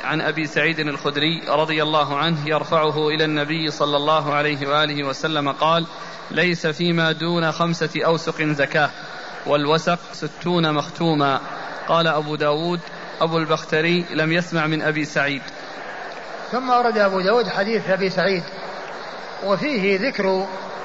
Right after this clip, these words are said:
Speaker 2: واحد من الأمور الثلاثة التي تقدمت في الرواية السابقة، وهو الوسق يعني ال-، أنه ليس فيما دون خمس،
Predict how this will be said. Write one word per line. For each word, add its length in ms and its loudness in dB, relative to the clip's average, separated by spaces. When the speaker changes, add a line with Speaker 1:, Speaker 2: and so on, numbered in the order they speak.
Speaker 2:
واحد 400 2
من 200 -2
الأمور 320 2
الثلاثة 460 4
التي 260 -2
تقدمت 500 0
في 140 -2
الرواية 380 4
السابقة، 500 0
وهو 560 4
الوسق 420 2
يعني 240 0
ال-، 160 0
أنه 480 0
ليس 200 2
فيما 260 0
دون 260 4
خمس، 320 0